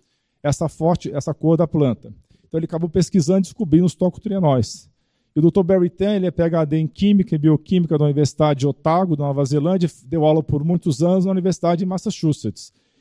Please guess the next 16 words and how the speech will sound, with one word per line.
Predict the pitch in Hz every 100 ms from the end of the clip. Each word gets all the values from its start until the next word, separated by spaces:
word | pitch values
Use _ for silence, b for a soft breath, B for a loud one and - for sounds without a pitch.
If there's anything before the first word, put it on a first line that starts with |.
| _
E | 127
hoje | 160 160
ele | 170
tem | 180
uma | 185
empresa | 190 - 165 180 160
nos | 160
Estados | 160 151
Unidos, | 147 160
American | 156 156 165 156 139
River, | 156 185 180 180 b b b b
que | -
estuda | 147 - 165 160
também | 160 151
os | 156
tocotrienóis. | - 156 165 165 143 101 95 -